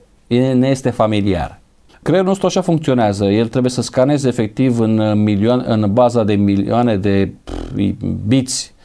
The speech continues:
de informație stocați în fiecare zi, să analizeze, de fapt, uh, ce este familiar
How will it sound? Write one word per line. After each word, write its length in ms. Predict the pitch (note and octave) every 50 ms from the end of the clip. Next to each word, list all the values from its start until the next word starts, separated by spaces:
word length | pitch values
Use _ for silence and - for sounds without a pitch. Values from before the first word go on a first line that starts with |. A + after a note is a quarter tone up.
| - - -
de 80 | G#2
informație 800 | G2+ G2 G2 G2 - G#2 G2+ G2 A#2 C3+ C3 B2+ - G#2+ F#2 E2+
stocați 1040 | - - - - F#2+ - - - _ _ _ - - C3 C3 B2 B2+ - - - -
în 80 | F#2 F2
fiecare 540 | - - C3 C3+ B2+ B2+ - G#2+ G2 F#2
zi, 440 | F2 E2+ E2+ F2+ F#2 F#2 G#2 A#2 C3 - - - - - _ _ _ _
să 160 | - - B2+
analizeze, 360 | A#2+ B2+ A#2+ B2+ D3 E3 D#3+
de 120 | C#3 C3
fapt, 400 | A#2+ A#2 - D#3 D#3+ D3+ D3+ -
uh, 320 | D#3 D3+ D3 C#3 C3+ C3 C3+
ce 140 | - - F3+
este 320 | F#3 F3 E3 E3 - D#3+
familiar 680 | C#3+ D3+ D3 C3+ B2+ B2 A#2+ A#2 A#2+ C3+ D3 D3 C#3+